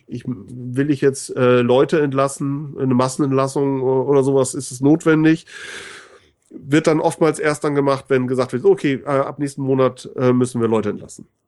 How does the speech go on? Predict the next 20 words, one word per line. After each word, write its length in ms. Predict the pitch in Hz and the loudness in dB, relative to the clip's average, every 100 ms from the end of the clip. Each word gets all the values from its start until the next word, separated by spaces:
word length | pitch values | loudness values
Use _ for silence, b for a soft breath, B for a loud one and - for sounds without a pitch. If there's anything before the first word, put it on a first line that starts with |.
| _ _ _ | _ _ _
Man 120 | 143 | -6
könnte 220 | 143 175 | -2 0
aber 140 | 170 160 | 2 0
eben 160 | 160 | -2
auch 120 | 160 160 | -2 -4
schon 200 | 180 175 | -4 -6
vorher 280 | - 214 | 0 2
sagen, 280 | 156 135 117 - | 2 0 -2 -6
"Okay, 300 | 135 165 139 | -2 -2 0
wir 160 | 139 | -2
haben 220 | 135 156 | 0 0
hier 280 | 160 151 143 | 0 0 0
wirtschaftliche 420 | 139 143 127 113 | 0 -4 -10 -12
Probleme, 600 | 107 110 139 185 185 185 - | -8 0 4 4 4 2 0
aus 200 | 127 127 | -6 -4
diesen, 240 | 147 143 | -4 -4
diesen 320 | 131 139 127 117 | -2 -2 0 0
Gründen 420 | 135 165 151 147 | 0 0 0 0
müssen 300 | 135 131 123 | 0 0 0
wir, 320 | 117 117 110 | 2 2 0